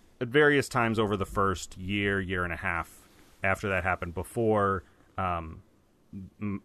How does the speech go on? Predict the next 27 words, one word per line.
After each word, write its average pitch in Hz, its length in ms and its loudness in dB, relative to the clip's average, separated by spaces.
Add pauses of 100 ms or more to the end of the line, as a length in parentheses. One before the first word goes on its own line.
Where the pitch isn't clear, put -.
they, 95 240 -4
my 101 240 -2
mom 98 360 -4
and 92 60 -6
dad 90 220 -4
kinda 95 220 -8
scaled 95 520 -4
back 90 420 -4 (500)
the 98 100 -6
farm 101 380 0
stuff - 500 -4 (220)
to 107 100 -2
focus 107 420 -2
more 95 220 -2
on 85 140 -4
the 82 60 -10
dog 87 260 -4
business, 85 300 -10
because 85 280 -12
that's 80 300 -8
what 85 180 -8
ended 80 180 -10
up 80 140 -8
being 80 340 -10 (500)
the 95 100 -4
most, 82 440 -8
uh, 82 220 -10